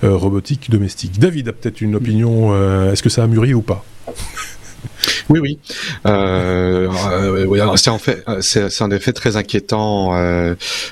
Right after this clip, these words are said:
Speaker 2: euh, de, de, de voir ce genre de choses, parce que la question n'est pas est-ce qu'ils vont utiliser, euh, les informations à des fins commerciales. Euh, on sait qu'ils vont le faire.
Speaker 1: Oui.
Speaker 2: Donc là, c'est, <laughs> on, c'est déjà garanti à cent pour cent.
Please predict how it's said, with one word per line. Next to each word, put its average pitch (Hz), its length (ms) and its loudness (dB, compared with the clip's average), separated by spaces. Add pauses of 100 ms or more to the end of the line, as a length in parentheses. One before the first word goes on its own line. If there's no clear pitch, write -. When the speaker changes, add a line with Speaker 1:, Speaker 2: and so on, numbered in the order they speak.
Speaker 2:
euh, 85 320 2
de, 85 260 0 (140)
de, 90 40 -2
de 95 120 0
voir 95 260 0
ce - 120 -4
genre 95 200 -2
de 90 80 -2
choses, 131 320 0
parce - 140 -2
que 113 100 -2
la 98 100 0
question 110 460 -2
n'est 95 140 -2
pas 104 400 0
est-ce - 140 -4
qu'ils 107 180 -4
vont 107 160 6
utiliser, 98 680 0
euh, 87 280 2
les 90 160 0
informations 92 800 -2 (340)
à 101 140 2
des 90 100 -2
fins 92 460 -2
commerciales. 127 720 -2 (200)
Euh, 78 920 0
on 92 160 2
sait 120 240 0
qu'ils 95 160 -4
vont 95 120 0
le 90 100 0
faire. 82 340 -2
Speaker 1:
Oui. 110 180 0 (100)
Speaker 2:
Donc 87 200 -6
là, 95 100 2
c'est, - 300 -2 (200)
<laughs> - 200 -16
on, 104 100 0
c'est - 160 0
déjà 113 180 -2
garanti 104 540 0
à 101 60 0
cent 98 160 -2
pour - 200 -8
cent. 160 280 0